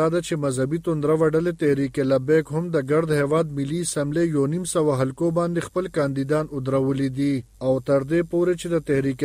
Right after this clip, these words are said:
لبیک د کاندیدانو شمیره پنجاب ایالت کې د بل یو لوی مذهبي سیاسي ګوند متحده مجلس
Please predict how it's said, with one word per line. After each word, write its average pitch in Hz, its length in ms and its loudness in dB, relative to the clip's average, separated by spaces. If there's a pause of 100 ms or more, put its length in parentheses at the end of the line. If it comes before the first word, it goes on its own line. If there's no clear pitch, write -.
لبیک 151 400 2
د 170 160 2
کاندیدانو 151 600 0
شمیره 147 300 0 (100)
پنجاب 151 480 2
ایالت 151 400 2
کې 175 120 0
د 143 140 2
بل 170 220 0
یو 160 180 4
لوی 165 240 2
مذهبي 139 400 -2
سیاسي 147 560 0
ګوند 175 180 -2
متحده 147 560 -2
مجلس 139 340 -2